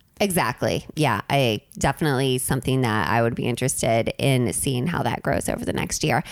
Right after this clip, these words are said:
So real quick, one more last stat. Um, so this report listed out seven out of the ten's world most valuable companies. And so interesting that, or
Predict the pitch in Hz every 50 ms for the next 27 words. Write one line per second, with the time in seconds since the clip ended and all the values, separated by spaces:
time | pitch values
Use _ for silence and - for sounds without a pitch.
0 | - - - - - - - - 311 294 269 269 330 330 330 - - 339 302 294
1 | - 277 269 269 277 277 269 269 269 262 254 247 262 - - - - - 226 220
2 | 214 214 214 208 - - - - - - 202 190 180 170 160 151 147 151 160 -
3 | - - - - - - _ - - - 240 233 214 240 254 - 285 269 - -
4 | - 247 247 247 240 240 240 - 226 - _ _ _ _ _ _ _ _ _ -
5 | 185 214 208 202 - - 214 202 175 - 147 147 147 147 151 139 - - - -
6 | - - - - 247 220 220 247 247 247 226 - - 185 196 185 196 165 180 -
7 | - 165 160 151 151 180 165 151 147 143 160 165 151 147 143 - 147 170 151 147
8 | 139 143 143 147 151 160 170 143 139 - - - 135 104 - 110 110 110 110 -
9 | - - - - - - - - - - - _ - 160 156 156 147 147 143 139
10 | - - - - - - 240 254 254 - 175 - - - 170 175 - - 165 147
11 | 143 139 135 135 131 - - - 156 156 151 143 127 127 131 127 127 127 - -
12 | - - - - - - - - - _ _ _ _ - 151 131